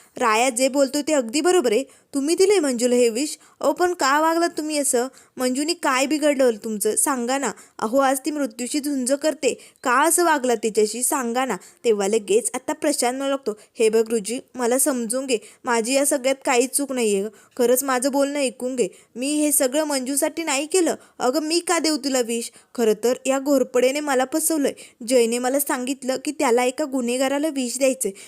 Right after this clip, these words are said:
म्हणून मी ते औषध दिलं गं, आणि त्याने मला फसवलं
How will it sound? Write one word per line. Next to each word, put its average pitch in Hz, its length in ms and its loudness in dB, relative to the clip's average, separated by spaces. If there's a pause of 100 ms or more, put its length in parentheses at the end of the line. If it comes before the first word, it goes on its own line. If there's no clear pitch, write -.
(120)
म्हणून 269 300 -2
मी 294 100 -2
ते 330 120 2
औषध 269 340 2
दिलं 247 300 2
गं, 202 80 -2 (280)
आणि 220 220 -2 (120)
त्याने 254 260 0
मला 262 380 0
फसवलं 285 340 0